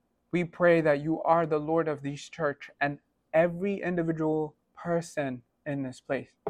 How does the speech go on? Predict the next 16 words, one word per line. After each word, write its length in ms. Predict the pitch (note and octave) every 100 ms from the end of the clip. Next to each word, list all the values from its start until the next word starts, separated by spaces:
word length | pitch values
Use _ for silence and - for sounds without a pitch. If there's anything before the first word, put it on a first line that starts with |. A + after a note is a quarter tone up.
| - _ _
even 320 | - F#3+ F#3 F3+
those 240 | F#3+ F#3
that 140 | F3+ E3+
are 140 | E3+
not 300 | E3+ E3+ D#3+
present 400 | F3 E3+ C3+ B2+
today. 240 | _ B2+ - _ _ _ _ _ _ _ _ _ _ -
We 200 | E3+ F#3
pray 600 | E3+ F#3+ F3+ F3+ D#3+ D#3 _ -
that 240 | D#3+ D#3
you 200 | D#3+ E3 -
open 320 | F3+ F3 F#3
our 120 | E3
hearts. 460 | D3+ - D#3 C#3 - _ -
We 160 | F#3+
pray 500 | F3 - F#3+ F#3 E3